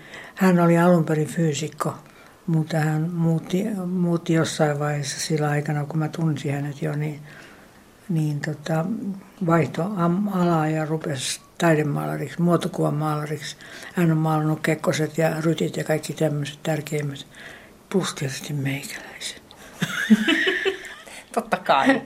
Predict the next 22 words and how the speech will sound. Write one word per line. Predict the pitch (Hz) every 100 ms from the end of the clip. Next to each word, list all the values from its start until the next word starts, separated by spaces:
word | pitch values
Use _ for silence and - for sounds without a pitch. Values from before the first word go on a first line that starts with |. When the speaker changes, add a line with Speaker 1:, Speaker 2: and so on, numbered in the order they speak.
| -
Speaker 1:
Hän | 226 196
pyysi | 214 214 185
mun | 190 190
mieheltäni | 202 196 175 180 170 175
luvan, | 180 160
että | 151
saaks | 165 165 -
hän | 170
maalata | 175 170 165 165
mun | 160 165 160
kuvani. | 180 170 170 160 - - -
Speaker 2:
Sitä | - 160 156
ei | 151
ole | 147 -
täällä | 147 -
nyt | - -
näkyvillä. | - - - - - - -
Speaker 1:
Ei, | 208 208 190 180
jos | 175 160 -
se | 170
on | 160 170 147 156
jossain. | 165 135 - 165 151